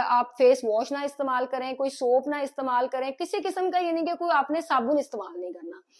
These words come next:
आपने just, अगर आपको फीलिंग होती है कि आपका फेस धोने वाला है, तो आप उसको सादे पानी के साथ वॉश करें।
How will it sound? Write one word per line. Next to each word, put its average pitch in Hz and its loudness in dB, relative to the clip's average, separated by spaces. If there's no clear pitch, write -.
आपने 311 6
just, 320 4
अगर 349 4
आपको 285 0
फीलिंग 330 4
होती 339 -2
है 339 2
कि 339 -2
आपका 320 0
फेस 302 0
धोने 254 -2
वाला 320 0
है, 339 -2
तो 320 0
आप 302 8
उसको 339 -2
सादे 320 4
पानी 220 0
के 208 -4
साथ 196 -8
वॉश 180 -8
करें। 175 -10